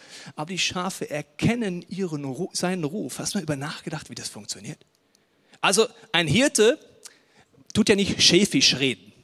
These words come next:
Also, meh, meh, meh, meh. So hab ich, also ein Hirte ruft, „Komm, stopp,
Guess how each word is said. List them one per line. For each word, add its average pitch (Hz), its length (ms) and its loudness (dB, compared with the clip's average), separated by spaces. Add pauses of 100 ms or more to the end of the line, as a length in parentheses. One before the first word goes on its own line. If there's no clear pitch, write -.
(120)
Also, 139 280 0 (100)
meh, 294 160 2 (520)
meh, 247 100 8 (500)
meh, 175 300 8
meh. 147 300 10 (880)
So - 120 0
hab 165 60 4
ich, 151 180 -4
also 139 200 -2
ein 135 40 -2
Hirte 185 220 6
ruft, 143 300 4 (100)
„Komm, 311 320 8
stopp, 320 640 6